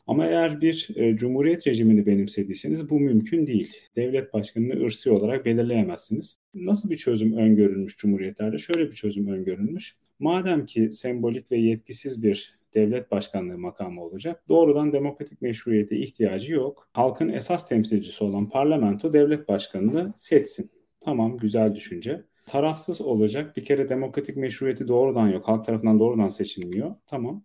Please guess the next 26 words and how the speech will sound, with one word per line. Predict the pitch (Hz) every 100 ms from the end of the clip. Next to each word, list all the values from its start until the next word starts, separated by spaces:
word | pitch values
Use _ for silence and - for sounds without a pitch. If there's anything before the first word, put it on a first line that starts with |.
| _ _
Bir | 131 165
de | 180
siyaset | - 180 170 170 196 165
üstü | 156 -
olsun, | 110 101 - 101 - -
tarafsız | - 135 131 - 123
olsun. | 104 113
Nasıl | 160 175
sağlayabiliriz | 160 147 113 104 98 - 90 85
bunu? | 123 170 202 - _ _ _ _ _
Seçilmesinde | - 190 - 147 120 156 170
nitelikli | 151 156 151 151 170
çoğunluk | - 139 139 135
arayarak. | 110 92 85 85 - -
Yani | 131 117 113
parlamentonun | 135 135 143 147 139 110 101
basit | 110 113 147
çoğunluğuyla | - 113 101 92 90 104
değil | 175 117
de | 117 135 147
iki | 151 - 151
bölü | 143 147
üç | 139 -
gibi | - 113
ya | 98 110
da | 107 104